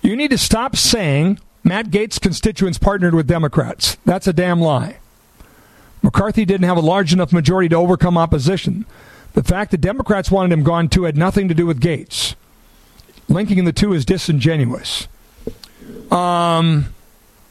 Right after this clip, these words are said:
there was a vote. Do we vacate the speaker's chair? Eight Republicans joined every Democrat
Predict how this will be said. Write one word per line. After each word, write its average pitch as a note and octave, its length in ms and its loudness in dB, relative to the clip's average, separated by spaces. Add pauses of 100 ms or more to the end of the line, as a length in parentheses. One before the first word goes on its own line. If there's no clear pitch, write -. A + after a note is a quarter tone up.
(1200)
there D#3 120 0
was F3+ 160 -4
a G#3 60 -4
vote. F3+ 420 -2 (1900)
Do E3+ 100 4
we G#3 140 0
vacate G3 480 0
the D#3 60 -2
speaker's F3+ 400 0
chair? B2+ 420 -4 (1120)
Eight F#3+ 160 0
Republicans F#3 640 0
joined E3 260 0
every F#3 160 0
Democrat E3+ 560 -2